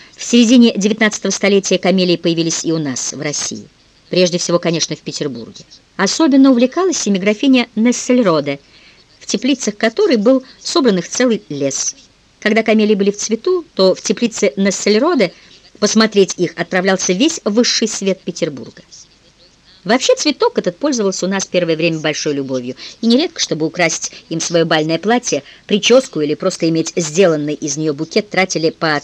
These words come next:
триста, четыреста и более рублей в один вечер. Но самым главным местом разведения камелий в Европе является Северная Италия, где в местечке Тремезин на озере Комо можно было видеть целые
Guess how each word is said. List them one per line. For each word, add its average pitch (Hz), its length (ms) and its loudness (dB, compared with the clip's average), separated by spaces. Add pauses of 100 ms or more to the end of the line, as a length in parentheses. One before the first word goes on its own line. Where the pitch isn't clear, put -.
триста, 254 380 0
четыреста - 640 -4
и 175 200 -4
более 139 440 -2
рублей 123 300 -8
в 120 60 -12
один 120 240 -8
вечер. - 320 -12 (1120)
Но 135 80 -8
самым 247 320 -4
главным 139 340 -4
местом 131 300 -6
разведения 131 440 -6
камелий 131 360 -6
в 123 40 -16
Европе 131 440 -8 (340)
является 175 420 0
Северная 160 460 0
Италия, 113 460 -8
где 131 300 -6 (260)
в 147 80 -6
местечке 165 640 -2 (260)
Тремезин 175 640 0 (540)
на 170 240 0
озере 156 340 0
Комо 127 480 0 (380)
можно 349 320 0
было 311 180 0
видеть 262 260 0
целые 320 640 -2